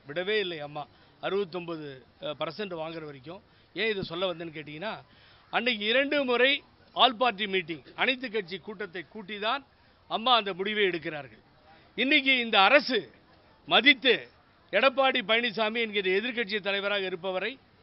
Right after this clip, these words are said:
அழைக்கிறார்கள். இது சமூக நீதிக்கான ஒரு போராட்டம். அதிலே அவ-, அவருடைய க-, whatever may be, இதை ஆதரிக்கிறாரா இல்லையா, ஜெயக்குமார் வளருகிறாரா என்பதெல்லாம் மூன்றாவது. ஆனால் அந்த கூட்டத்தையே தவிர்ப்பது என்று சொல்லுவது இது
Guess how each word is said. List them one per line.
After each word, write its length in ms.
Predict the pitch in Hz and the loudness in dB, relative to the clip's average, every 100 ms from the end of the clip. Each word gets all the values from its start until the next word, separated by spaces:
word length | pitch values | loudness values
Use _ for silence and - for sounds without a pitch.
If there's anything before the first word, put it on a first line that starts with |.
| - | -8
அழைக்கிறார்கள். 680 | 156 233 220 220 165 123 117 _ _ _ _ _ _ 190 | -4 -4 -4 -4 -6 -8 -20 _ _ _ _ _ _ -6
இது 380 | 214 311 311 - | 2 2 0 -6
சமூக 560 | - 196 214 285 277 254 | -2 0 2 2 4 4
நீதிக்கான 720 | 240 220 233 175 220 214 240 | 2 -2 -4 -2 -2 -2 -2
ஒரு 160 | 220 180 | -2 -4
போராட்டம். 560 | 185 220 208 170 233 | 0 4 4 2 -2
அதிலே 260 | 240 202 202 180 - - - | -2 -2 0 -2 -4 -20 -6
அவ-, 220 | 175 202 214 | 0 2 2
அவருடைய 380 | 220 226 214 202 | 0 0 0 0
க-, 180 | 226 202 | -2 2
whatever 340 | 220 277 277 | 4 6 6
may 140 | 220 185 | 4 -2
be, 140 | 143 - _ | -4 -20 _
இதை 160 | 160 165 | -6 0
ஆதரிக்கிறாரா 720 | 180 208 196 160 156 156 196 | 0 0 -2 -4 -8 -4 -2
இல்லையா, 440 | 202 185 180 180 226 - _ _ - | -2 -4 -2 -2 -4 -8 _ _ -2
ஜெயக்குமார் 520 | 185 214 214 202 180 | 0 0 -4 -4 -4
வளருகிறாரா 600 | 165 202 214 190 170 160 208 | -4 -2 -2 -2 -2 -2 -2
என்பதெல்லாம் 480 | 185 180 175 185 208 | -4 -8 -6 -6 -6
மூன்றாவது. 480 | 196 190 180 147 - - - - - - | -6 -2 -2 -4 -10 -20 -20 -20 -20 -10
ஆனால் 280 | 180 254 277 | -4 -2 -2
அந்த 160 | 233 190 | -4 -8
கூட்டத்தையே 560 | - 294 285 269 285 254 | -8 -4 -4 -2 -2 -2
தவிர்ப்பது 500 | 202 247 285 285 277 | -2 -4 -2 -4 -2
என்று 200 | 254 214 | -4 -4
சொல்லுவது 560 | 185 190 165 139 170 220 - - - _ _ - | -6 -6 -6 -8 -12 -12 -18 -18 -20 _ _ -8
இது 180 | 202 | 2